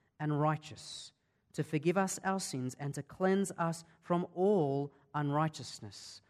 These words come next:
We are secure in forgiveness.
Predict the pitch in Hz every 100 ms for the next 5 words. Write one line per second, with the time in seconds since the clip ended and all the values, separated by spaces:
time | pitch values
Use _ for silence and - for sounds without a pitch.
0 | _ 185 214 196 - 185 - 247 247 185
1 | - - _ _ _ _ _ _ 175 180
2 | - 160 208 185 127 - - -